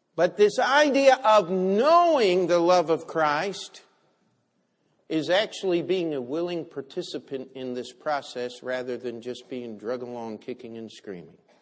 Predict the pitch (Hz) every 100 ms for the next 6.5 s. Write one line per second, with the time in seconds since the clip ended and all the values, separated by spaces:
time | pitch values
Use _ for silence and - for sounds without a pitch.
0 | _ _ _ _ _ _ _ _ _ _
1 | _ _ _ _ _ _ _ _ _ _
2 | 123 131 143 143 - 143 131 131 113 143
3 | 131 127 139 170 233 254 202 165 269 302
4 | 262 226 294 208 - 311 294 294 269 -
5 | - 294 262 208 226 233 196 220 202 208
6 | 196 123 - 165 120